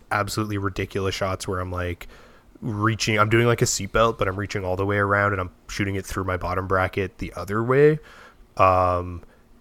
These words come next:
but, like, if you kinda see that the ball's lined up, I've got time to set it up, and I'm like, "Yeah, I'm really feeling this shot." Sometimes you just gotta go for them, you know?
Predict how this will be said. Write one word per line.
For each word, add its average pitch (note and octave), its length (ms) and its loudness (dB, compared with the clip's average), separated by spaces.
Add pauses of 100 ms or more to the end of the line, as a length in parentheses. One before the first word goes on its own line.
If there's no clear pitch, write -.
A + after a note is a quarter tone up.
but, A2+ 160 6
like, G#2+ 320 4
if - 220 -2
you A2 140 -4
kinda A2+ 260 2
see G#2+ 280 -2
that G2 380 0
the G2+ 100 -12
ball's F#2+ 320 -2
lined F#2+ 240 0
up, F#2 240 0
I've F#2 140 -4
got F#2 200 -2
time F#2+ 280 -2
to F2+ 60 -6
set F#2 220 -2
it F2+ 80 -6
up, F2+ 200 -4
and F2+ 80 -6
I'm E2+ 80 -10
like, F2 200 -8
"Yeah, D3 180 -2
I'm A#2 160 -2
really G#2+ 180 0
feeling G#2+ 320 0
this F2+ 100 -6
shot." E2+ 380 -8 (540)
Sometimes D#3 360 0
you G#3+ 60 2
just F3+ 120 -2
gotta D#3+ 140 4
go F#2 200 2
for - 200 -4
them, - 240 -18
you F#2 80 -6
know? G2 280 0